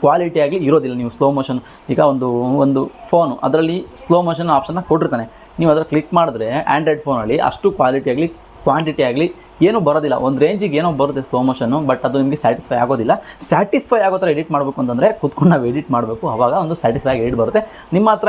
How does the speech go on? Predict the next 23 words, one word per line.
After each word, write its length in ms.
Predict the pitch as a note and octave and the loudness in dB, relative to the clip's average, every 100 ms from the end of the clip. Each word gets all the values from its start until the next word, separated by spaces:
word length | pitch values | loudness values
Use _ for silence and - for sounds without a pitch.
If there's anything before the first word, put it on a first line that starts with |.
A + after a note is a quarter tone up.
| - E3+ | 0 0
Android 220 | F#3+ F3 | 0 -2
ಬಿಟ್ಟು 140 | F3+ C3 | -2 -2
iPhone 220 | D3+ E3 C3+ | -2 -2 0
ಇದೆ 80 | B2 | 0
ಅಂದರೆ 140 | E3+ D3+ | 0 2
ಇನ್ನೂ 160 | F3 - | 2 0
ಸಖತ್ತಾಗುತ್ತೆ, 640 | B2+ - E3 D#3 C3 G#3+ A3+ | -4 0 0 0 -2 -4 -4
ಸ್ಮೂತಾಗಿ 380 | G3 G#3 G#3 D#3 | 0 2 2 0
ಬರುತ್ತೆ, 240 | C3+ C3 B2+ - - - - | -2 -4 -6 -8 -18 -10 0
ಆ, 40 | C3+ B2+ A#2 C3 | 2 2 -2 -4
ಒಂದು 120 | C3 | -6
ಸ್ಲೋ 120 | - E3 D3 | 0 0 0
ಮೋಷನ್ನು. 320 | B2 A2 E3+ C4 - - E3+ | -4 -4 -4 -6 -16 -2 2
ಇವತ್ತಿನ 300 | G#3+ G#3+ G3+ | 2 2 -2
ನಾನು 100 | F#3+ D#3+ | 0 0
ವಿಡಿಯೋದಲ್ಲಿ 340 | E3 C#3+ C#3 | 0 0 0
ನಾನು 100 | B2+ A#2 | -4 -2
ನಿಮಗೆ 180 | D3 A#3 - - - | -2 -2 -8 -12 0
ಮೊದಲನೇದಾಗಿ 400 | E3+ G3 C#3 A#2 - F3+ | 2 2 0 -4 -2 0
InShot 360 | G#3 A3 A3+ A3+ D3+ | 0 2 2 2 -2
ಆ್ಯಪ್ 160 | D3+ D3+ | -2 -2
ಮುಖಾಂತರ 340 | C#3 A#2 B2 C3+ C3 | -2 -2 0 2 4
ಯಾವ 180 | D3+ | 2